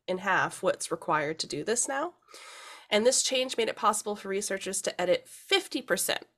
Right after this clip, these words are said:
of all D N A sequences. At this time, Chatterjee's collaboration at Harvard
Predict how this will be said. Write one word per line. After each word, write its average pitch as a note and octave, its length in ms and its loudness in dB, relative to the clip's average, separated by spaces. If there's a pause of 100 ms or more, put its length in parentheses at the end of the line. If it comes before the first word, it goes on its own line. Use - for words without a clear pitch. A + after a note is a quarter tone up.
(180)
of F#3 100 0
all D#3+ 140 4
D D#3+ 180 -2
N D3 80 -2
A A#2 120 -4
sequences. - 800 -6 (1300)
At - 120 2
this - 180 -2
time, D4 520 6
Chatterjee's C4 480 0
collaboration A3+ 580 0
at - 140 0
Harvard A#3 560 2